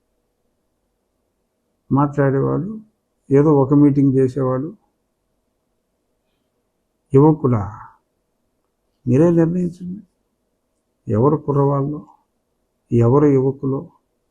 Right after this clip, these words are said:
ఈ రాష్ట్రాన్ని గాడిలో పెట్టగలిగిన వాడు ఎవడో మీరే ఆలోచించండి.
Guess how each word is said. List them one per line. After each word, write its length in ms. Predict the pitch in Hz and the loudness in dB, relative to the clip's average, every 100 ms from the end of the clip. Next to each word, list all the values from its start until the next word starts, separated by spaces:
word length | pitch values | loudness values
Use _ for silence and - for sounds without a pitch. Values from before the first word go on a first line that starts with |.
| _ _ _ 127 | _ _ _ -8
ఈ 60 | |
రాష్ట్రాన్ని 680 | 113 117 127 - 147 147 135 | -4 -4 -6 -4 -4 -2 -2
గాడిలో 400 | 113 127 151 151 | -2 2 2 0
పెట్టగలిగిన 600 | 147 131 143 139 131 131 | -2 -2 0 2 2 0
వాడు 360 | 131 135 127 - _ _ _ _ _ _ | -2 -2 -4 -10 _ _ _ _ _ _
ఎవడో 420 | 117 104 135 156 - _ _ _ _ _ _ _ _ _ _ _ _ _ _ _ _ _ - | -4 0 2 0 -6 _ _ _ _ _ _ _ _ _ _ _ _ _ _ _ _ _ 2
మీరే 280 | 143 147 160 | 6 6 6
ఆలోచించండి. 720 | 143 143 135 - - 139 | 2 0 -4 -12 -14 -12